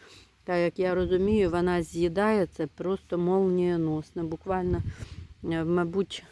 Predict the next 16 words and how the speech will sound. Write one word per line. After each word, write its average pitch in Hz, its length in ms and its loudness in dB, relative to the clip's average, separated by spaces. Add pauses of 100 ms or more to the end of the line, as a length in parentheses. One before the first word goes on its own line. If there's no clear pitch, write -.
(300)
це 175 40 0
пройшло 180 600 -2
за 165 180 0
три 175 360 0 (100)
дні. 151 260 -2 (3750)
Дякую 208 560 4
всім. 294 460 4 (360)
І 196 360 4
при 185 140 -6
цьому 208 320 2
хочу 196 340 0
ще 190 260 -2
запитати, 196 760 0
можливо, 185 800 4 (640)
в - 80 -20
когось 196 680 2